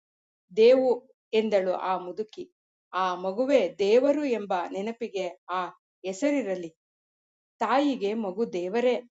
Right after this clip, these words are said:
ಎಂದು ಆ ಮಗುವಿನ ಕವುಗಳನ್ನು ಚಿವುಟಿ ಹಣೆಗೊಂದು ಮುತ್ತು ಕೊಟ್ಟಳು. ತಾಯಿಗೆ ದೇವು ಸೊಗಸಿನ ಹೆಸರಾಗಿ ಕಂಡಿತು.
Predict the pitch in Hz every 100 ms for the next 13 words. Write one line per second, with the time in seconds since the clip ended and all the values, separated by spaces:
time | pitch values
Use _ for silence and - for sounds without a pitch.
0 | _ - 202 196 175 - 185 190 185 214
1 | 285 269 202 180 - 226 262 226 185 185
2 | 175 208 202 - 185 170 - _ _ _
3 | 196 226 247 214 190 180 180 - 254 240
4 | 185 180 160 - _ _ _ _ 208 208
5 | 233 226 196 175 175 _ _ 170 190 214
6 | 233 208 - - 175 208 262 262 226 202
7 | 208 196 196 220 220 - 180 175 -